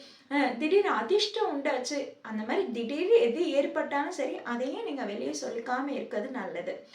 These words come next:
ஓகேங்களா? இப்போ வேலை தொழிலுக்கு வந்துடலாம். வேலை தொழில் எப்படி இருக்க போகுதுன்னா, அ, புதுசா நீங்க ஏதாவது வேலை தொழில் எதனா மாற்றம் பண்ணணும்னா இந்த காலகட்டம் உங்களுக்கு சரியா இல்ல.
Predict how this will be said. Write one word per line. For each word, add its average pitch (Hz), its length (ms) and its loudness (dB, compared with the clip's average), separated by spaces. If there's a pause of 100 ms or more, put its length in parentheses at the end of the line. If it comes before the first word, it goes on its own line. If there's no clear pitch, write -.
(280)
ஓகேங்களா? 226 400 -4 (260)
இப்போ 381 240 0 (880)
வேலை 285 460 2
தொழிலுக்கு 254 440 0
வந்துடலாம். 208 460 -4
வேலை 403 360 -2
தொழில் 285 260 0
எப்படி 262 320 -2
இருக்க 233 240 -6
போகுதுன்னா, 220 440 -4 (260)
அ, 233 200 -6
புதுசா 403 440 0
நீங்க 330 200 -6
ஏதாவது 285 240 -2
வேலை 277 360 -2
தொழில் 269 300 0
எதனா 254 320 -2
மாற்றம் 240 440 -4
பண்ணணும்னா 247 640 -6
இந்த 320 280 -2
காலகட்டம் 294 640 -4
உங்களுக்கு 254 360 -2
சரியா 254 440 -4
இல்ல. 240 280 -4